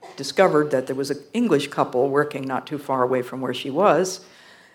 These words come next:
And she, as she observed them, she realized that they had something very wonderful that she would love to have, which was a marriage.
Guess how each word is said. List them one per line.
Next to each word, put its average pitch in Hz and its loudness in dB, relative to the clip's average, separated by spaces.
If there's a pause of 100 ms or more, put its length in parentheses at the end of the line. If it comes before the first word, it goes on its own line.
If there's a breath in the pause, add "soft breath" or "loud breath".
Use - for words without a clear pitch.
(300 soft breath)
And 170 -2
she, - -12
as 160 -2
she 185 -4
observed 175 4
them, 135 0
she 175 -6
realized 156 0
that 139 -12
they 151 -2
had 143 -4
something 147 -6
very 131 2
wonderful 185 0
that 110 -6
she - -8
would 135 -4
love 131 2
to 160 -8
have, 160 -2
which - -14
was - -8
a 143 -8
marriage. 170 -2